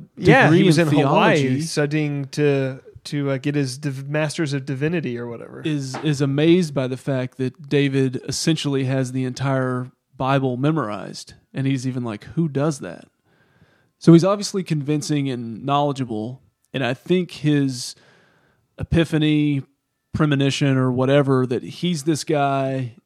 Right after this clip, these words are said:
Speaker 2: and he needs to fulfill this prophecy. I,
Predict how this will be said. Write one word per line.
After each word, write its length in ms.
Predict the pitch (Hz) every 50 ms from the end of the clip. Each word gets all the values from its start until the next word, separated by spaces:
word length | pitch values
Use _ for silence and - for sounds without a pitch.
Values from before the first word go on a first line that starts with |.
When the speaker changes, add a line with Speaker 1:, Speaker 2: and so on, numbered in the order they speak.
| _ -
Speaker 2:
and 600 | 143 131 123 123 123 123 123 120 120 120 120 123
he 280 | 120 107 - 147 147
needs 220 | 147 143 135 - -
to 100 | 147 131
fulfill 720 | - - 139 - - 151 147 143 139 135 131 131 127 127
this 640 | 123 135 127 120 - - - - - - - - _ _ _ _ _ _ _ _ -
prophecy. 760 | - 151 151 143 139 - 147 - - 135 127 127 123 127 - _ -
I, 160 | - 135 131